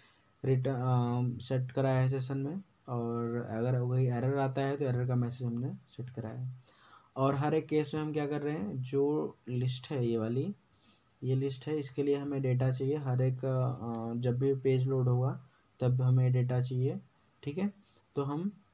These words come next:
यहाँ पे हर बार डेटा गेट करके हम क्या कर रहे हैं, इसे हम view वाले form में load करा दे रहे हैं, चाहे वो edit वाला हो। यहाँ पे भी हमने क्या किया है, पूरा data get किया है।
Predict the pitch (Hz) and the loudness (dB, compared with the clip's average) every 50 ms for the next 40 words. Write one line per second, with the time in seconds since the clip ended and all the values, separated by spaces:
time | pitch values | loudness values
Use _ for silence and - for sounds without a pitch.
0 | _ - - 107 127 123 127 135 135 - 165 143 143 139 135 139 143 143 143 139 | _ -16 -10 -4 0 2 2 2 2 0 -2 0 0 0 0 2 0 0 0 0
1 | 135 131 131 131 131 135 131 131 - 135 127 127 131 135 131 131 131 131 131 127 | -2 0 0 0 0 0 0 -2 -2 -2 -2 -2 0 0 0 0 0 0 0 0
2 | 127 131 127 127 135 160 202 - - _ _ _ _ _ _ - 127 123 127 135 | 2 2 2 2 0 0 -2 -6 -12 _ _ _ _ _ _ -4 -4 -2 0 -2
3 | 135 147 156 151 131 127 131 139 135 127 131 131 127 131 131 127 127 143 147 151 | -2 -2 -2 0 2 4 4 4 4 4 4 2 2 2 2 2 2 2 2 2
4 | 135 120 117 - 123 113 110 110 120 117 113 117 113 117 123 127 - _ _ _ | 0 0 0 -2 -4 -6 -6 -6 -6 -8 -8 -8 -8 -10 -12 -12 -14 _ _ _
5 | _ _ _ _ _ _ _ _ _ _ _ _ - 131 127 131 135 131 127 123 | _ _ _ _ _ _ _ _ _ _ _ _ -2 0 2 2 2 2 2 2
6 | 127 131 127 131 135 131 131 135 131 135 139 139 131 127 127 123 127 131 131 131 | 2 2 2 2 0 2 2 2 2 0 0 0 2 2 2 2 2 0 -2 0
7 | 131 131 135 131 131 131 131 127 127 127 131 127 127 127 135 131 131 127 127 135 | 0 -2 0 0 0 0 0 0 -2 0 -2 -2 -2 -2 -2 -2 -2 -2 -2 0
8 | 127 127 123 123 123 120 127 127 123 127 123 120 - - 127 123 123 127 139 - | 0 2 2 2 2 0 0 0 0 0 -2 -2 -4 -2 -2 0 0 0 -2 -4